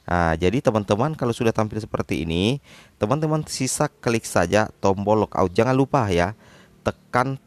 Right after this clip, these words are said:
tombol logout di sini. Tekan tombol logoutnya di sini, teman-teman,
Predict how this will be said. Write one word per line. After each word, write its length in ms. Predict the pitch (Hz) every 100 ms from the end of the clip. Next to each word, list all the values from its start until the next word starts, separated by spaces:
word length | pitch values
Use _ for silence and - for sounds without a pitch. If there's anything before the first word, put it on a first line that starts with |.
| -
tombol 560 | 110 113 110 107 104
logout 400 | 92 - - 101
di 80 | 95
sini. 320 | 92 101 90 82 82 _ _ _ _ _ _ _ _
Tekan 320 | - - 98
tombol 320 | 98 95 90
logoutnya 400 | - - 90 98
di 80 | 98
sini, 240 | - 95
teman-teman, 320 | 90 85 82